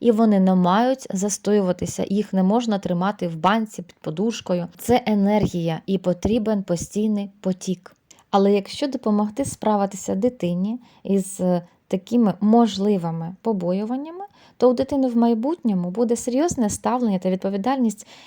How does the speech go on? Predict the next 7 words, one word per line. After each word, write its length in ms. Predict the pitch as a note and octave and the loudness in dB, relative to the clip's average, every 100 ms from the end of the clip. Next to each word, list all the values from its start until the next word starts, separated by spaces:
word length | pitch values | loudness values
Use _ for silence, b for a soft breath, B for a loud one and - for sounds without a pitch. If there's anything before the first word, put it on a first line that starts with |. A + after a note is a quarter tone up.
| B G3 | B 0
е, 100 | F#3+ | 0
відносно 720 | G3 F#3+ A3+ C4 - F#3 F3 _ _ _ _ _ _ _ - | 0 0 0 -2 -2 -4 -4 _ _ _ _ _ _ _ -8
цінностей 580 | A3+ G#3+ G3 G3 G3 | 0 2 2 0 0
матеріальних, 760 | F#3+ F#3 F#3 F#3 F3+ F3+ F3+ _ b | 0 0 0 0 0 -2 -4 _ b
грошей, 760 | G#3+ B3 C#4+ - - F3+ F3+ F#3 b b | -6 -2 -2 -2 0 0 0 -4 b b
заробітку, 880 | G3+ F#3+ G3+ F#3+ F3 F3+ - - F#3 - b b b | -6 2 2 2 -2 -6 -10 -10 -10 -10 b b b
бережливе, 720 | G3+ G#3+ G3 F#3 A#3 B3 | 6 6 4 2 2 2